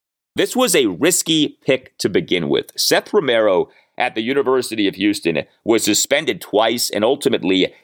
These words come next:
dismissed from the program. Seth Romero, in the twenty eighteen spring training for the Nats, was sent home for repeated curfew violations. Do you know how rare that is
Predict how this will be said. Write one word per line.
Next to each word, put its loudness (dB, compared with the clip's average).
dismissed 0
from 0
the -2
program. -2
Seth -2
Romero, 0
in -2
the 0
twenty 0
eighteen 0
spring 0
training 0
for 2
the 0
Nats, -4
was 2
sent 0
home -2
for 0
repeated 0
curfew -2
violations. -2
Do -2
you 2
know 2
how 0
rare 2
that 2
is -2